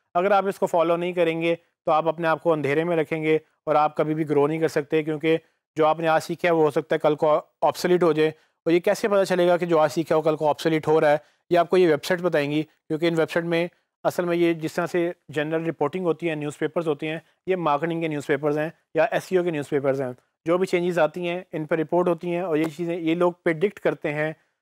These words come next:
कि क्या होने वाला है, कैसे होने वाला है, और यहीं से आप सीखते हैं और यहीं से मैं भी सीखता हूँ। तो कुछ वेबसाइट मैं आपको बताऊँगा, अ, जो कि आप अपने बुकमार्क कर लें, उनको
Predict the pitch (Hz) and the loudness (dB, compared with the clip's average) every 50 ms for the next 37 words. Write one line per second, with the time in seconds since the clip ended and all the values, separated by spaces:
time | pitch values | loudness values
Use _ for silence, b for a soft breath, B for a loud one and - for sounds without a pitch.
0 | _ _ _ - - 180 - - 190 180 180 165 165 160 165 165 165 160 160 165 | _ _ _ -6 -6 -4 -2 0 0 2 2 0 0 0 0 2 2 2 4 2
1 | 160 160 - - 151 - - 170 151 156 151 147 147 151 151 160 180 _ _ _ | 2 2 0 -2 -2 -2 0 -2 -2 0 0 2 2 4 2 0 0 _ _ _
2 | _ - 165 160 190 202 180 - 196 180 175 - - 170 151 _ - 190 190 196 | _ -4 0 0 2 0 0 0 0 0 0 0 -4 -10 -8 _ -4 -2 -2 -2
3 | 202 175 165 170 160 - 175 147 139 143 143 143 151 139 - 139 123 - - 127 | -2 -2 -4 -4 -4 -6 -6 -4 -2 -2 0 0 -2 -4 -6 -8 -8 -4 -4 -4
4 | 120 113 _ _ _ _ _ _ _ - - - 220 - 226 208 - - 220 196 | -4 -6 _ _ _ _ _ _ _ -10 -4 -2 -2 0 0 -2 0 -2 -4 0
5 | 214 208 196 190 196 196 196 185 180 180 185 185 190 190 185 _ _ _ _ _ | 0 0 0 0 -2 -2 0 -2 -2 0 2 0 0 0 -2 _ _ _ _ _
6 | _ - 160 160 160 160 156 156 165 175 175 165 - 196 190 190 202 196 175 180 | _ 0 2 4 4 4 2 0 -2 -2 -2 0 2 2 2 2 2 0 0 0
7 | 165 170 170 180 165 - 180 180 170 156 160 - - 185 185 185 175 - 170 165 | 0 0 0 -4 -10 -6 -6 -6 -2 -2 -4 -2 -2 -2 -2 -2 0 -2 -2 0
8 | 170 175 180 185 170 170 165 - 185 185 185 190 185 | 0 -2 -4 -4 -4 -6 -6 -2 0 0 0 0 -4